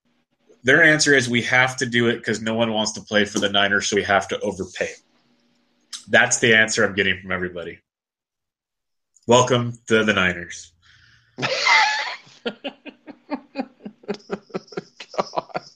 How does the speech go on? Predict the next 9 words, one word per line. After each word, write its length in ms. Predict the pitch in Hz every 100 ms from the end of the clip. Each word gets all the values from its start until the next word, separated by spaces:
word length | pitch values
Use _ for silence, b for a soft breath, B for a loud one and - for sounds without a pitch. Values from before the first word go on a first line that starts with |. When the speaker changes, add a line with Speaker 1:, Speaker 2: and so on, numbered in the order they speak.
| - _ _ - B
Speaker 1:
Yep. 220 | 113 -
Speaker 2:
That's, 400 | 143 139 - - - B B
that's 200 | - 127
so 220 | - 131 101
bad. 440 | 95 85 82 73 - _ _ _ -
That's 240 | 139 139 -
so 140 | 95
Speaker 1:
Yeah. 120 | -
Speaker 2:
bad. 320 | 95 71 82